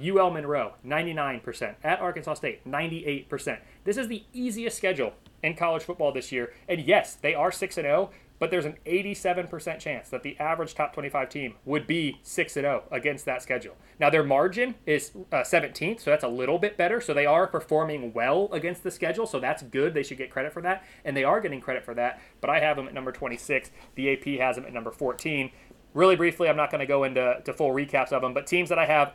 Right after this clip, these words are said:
underranked i-, in the A P poll, Wake Forest, I've got 'em eight spots better than the A P, and then, uh, Louisiana, U T S A, S M U, I have them seven spots better than the A P. So that's what I wanted to spend my last couple minutes on, overranked,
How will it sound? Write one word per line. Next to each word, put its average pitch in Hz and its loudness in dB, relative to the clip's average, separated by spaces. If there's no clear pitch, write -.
underranked 175 0
i-, 170 -2
in 151 -6
the 156 -4
A 156 0
P 156 -6
poll, 151 -2
Wake 165 6
Forest, 180 4
I've 135 -2
got 147 6
'em 143 -2
eight 165 0
spots 165 0
better 151 6
than 139 -4
the 135 -2
A 135 -2
P, 143 -4
and 135 -2
then, 127 0
uh, 117 4
Louisiana, 156 0
U 170 -4
T 170 -2
S 147 -2
A, 135 2
S 160 2
M 147 -2
U, 135 -2
I 135 0
have 131 2
them 120 -6
seven 151 0
spots 127 0
better 120 -2
than 123 -6
the 120 -4
A 120 -2
P. 117 -6
So 131 2
that's 208 6
what 175 4
I 170 6
wanted 156 -2
to 139 -8
spend 139 -2
my 139 0
last 135 -2
couple 135 -4
minutes 127 -6
on, 120 0
overranked, 156 4